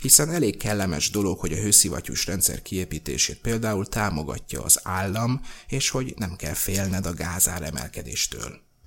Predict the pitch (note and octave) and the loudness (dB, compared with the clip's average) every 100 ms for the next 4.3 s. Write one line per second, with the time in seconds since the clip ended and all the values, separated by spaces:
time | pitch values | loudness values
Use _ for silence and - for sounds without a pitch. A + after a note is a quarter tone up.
0 | - - - G#2 A2+ A#2 - - F2+ F#2 | -18 -8 -4 2 4 4 2 2 2 2
1 | G2+ - A#2 A#2 - - - - - - | 0 0 0 0 -8 -16 -20 -20 -18 -6
2 | F#2+ G#2 - F#2 F2+ F#2+ G2+ G2 F#2+ D2 | 2 4 4 0 -2 0 0 0 -2 -4
3 | F#2 F#2+ F#2 D#2+ D2 A1+ - C#2+ F2 G#2 | -4 -4 -2 0 0 2 0 0 -6 -6
4 | E2 - - | -8 -10 -12